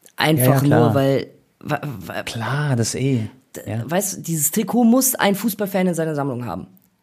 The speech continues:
Speaker 1: Sogar,
Speaker 2: Ja, ja.
Speaker 1: streng genommen sogar ein Real-Fan, weißt du, ich mein. <laughs>
Speaker 2: Ja, ja, ja, ist aber echt so.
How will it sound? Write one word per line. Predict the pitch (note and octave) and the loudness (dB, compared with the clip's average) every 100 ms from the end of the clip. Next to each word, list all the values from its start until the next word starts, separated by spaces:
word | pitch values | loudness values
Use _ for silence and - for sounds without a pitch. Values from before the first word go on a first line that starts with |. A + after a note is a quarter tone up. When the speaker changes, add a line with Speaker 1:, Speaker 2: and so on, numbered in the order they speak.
| _ | _
Speaker 1:
Sogar, | F#3 A3+ B3+ A#3+ | 0 4 2 2
Speaker 2:
Ja, | A2 - | -2 -4
ja. | G#2 G2+ G2+ | -6 -4 0
Speaker 1:
streng | - D#4+ | 4 4
genommen | D#4 C#4 | 6 4
sogar | A3+ A3 | 4 2
ein | G#3 | 2
Real-Fan, | E3 D3 D3 C3+ G2+ | 2 2 0 -2 -4
weißt | - F#3 | -2 -2
du, | C#3+ | -2
ich | C3+ | -2
mein. | G#2+ A2+ | -4 -4
<laughs> | - - - - - - - A#2 | -6 -8 -12 -20 -20 -2 0 0
Speaker 2:
Ja, | A2 - D#3+ | -4 -6 -4
ja, | C#3+ E3+ - - | -2 -2 -6 -2
ja, | - G3+ | 2 2
ist | G#3 | 2
aber | G#3+ | -2
echt | G3+ | -2
so. | - G#2 | -4 -6